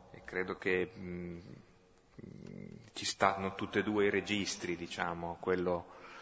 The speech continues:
di un, di un annuncio che si fa più che pubblico e, e il più forte possibile e, e quindi sintetico e quindi potente nelle espressioni. Nello stesso tempo,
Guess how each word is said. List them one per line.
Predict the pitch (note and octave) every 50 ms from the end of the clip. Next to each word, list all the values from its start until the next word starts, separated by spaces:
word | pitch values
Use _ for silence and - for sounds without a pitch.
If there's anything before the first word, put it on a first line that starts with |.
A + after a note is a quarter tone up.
| - - - -
di | - F2+
un, | F2+ F2+ F2+ F2+ F#2 F2+ F2
di | F2 F#2+
un | F#2 F#2+
annuncio | F#2+ F#2 F#2 G2 G#2 G#2 G#2 G2 - G#2
che | - - F2+
si | - - G#2
fa | F#2+ - - G2 F#2+ F#2 F#2 F2+ - - - - - - -
più | G#2+ A2+ A2+
che | - B2
pubblico | - - A2 G#2+ G2+ F#2 G2 F#2 F2+ - - G#2 G#2+ A#2 B2+ B2+ A2
e, | F#2+ F#2 F2+ F2 F2 F2+ F2 F2 F2+ F2+ - - - - - - - - - - - - - -
e | - -
il | F2+ F2+
più | - - - F#2+
forte | - - - G2+ F#2+ F#2+ F#2 - - - F#2
possibile | - F#2+ F2+ - - - G2+ F#2+ F2+ F#2+ G2 F#2+ G2 G#2+
e, | A2+ A2+ A2 G2+ F#2+ F#2 F2+ F#2 F2+ - - - - - - - - - - - -
e | - - -
quindi | - - G2 F2+ F#2
sintetico | F2+ - - F#2 F2+ F2 - - G#2+ F#2 - - G#2+ G2 - - G2+ G2
e | G2 F#2 -
quindi | - G#2 F#2+ F#2 F#2 F2 F2+
potente | - - - F#2 - - G2+ F#2+ G2 F#2+ F#2+ - F#2+
nelle | F#2 F#2+ F#2 F2+ F2+
espressioni. | F2+ - - - G2 - - - - G#2 F#2+ F#2 F#2+ G2+ G2+ - - - - - - -
Nello | A2 G#2 G#2+
stesso | - - A2 G2+ - A#2+ A2
tempo, | - G#2 G2+ G2+ G2 - - G#2+ G2 F#2+